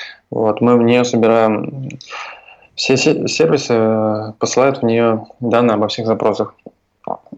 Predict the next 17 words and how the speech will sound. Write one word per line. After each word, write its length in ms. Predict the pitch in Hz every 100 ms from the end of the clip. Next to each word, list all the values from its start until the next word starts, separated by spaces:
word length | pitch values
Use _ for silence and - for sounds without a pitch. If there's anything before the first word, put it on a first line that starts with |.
| _ -
Вот, 480 | 120 110 107 107
и 40 | 120
мы 520 | 117 120 117 110 113
используем 400 | 110 - 120 110
поверх 280 | 117 117 117
свою 340 | - 113 - - -
надстройку, 720 | 139 135 - - 131 127 117
как 160 | - -
раз 140 | 117
пинборд. 540 | - 120 123 120 117 - - - - - - - _ _ _ _ _ _ _ _ _ _ - 127
Вот. 260 | 123 120 -
Чем 200 | - 156
она 300 | 156 139 131
хороша? 480 | 123 - 127 - 196
То, 120 | 147
что 140 | 127 -
там, 320 | 139 131 117